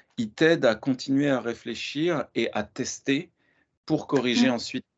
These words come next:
Speaker 1: quelque chose. Et on passe notre temps, en fait, à changer son business model. Euh, et, et, et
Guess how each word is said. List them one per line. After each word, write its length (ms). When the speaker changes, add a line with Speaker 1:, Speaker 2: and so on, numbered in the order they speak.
Speaker 1:
quelque 260
chose. 400
Et 80
on 120
passe 240
notre 180
temps, 180
en 40
fait, 340
à 80
changer 400
son 180
business 420
model. 360
Euh, 440
et, 160
et, 180
et 60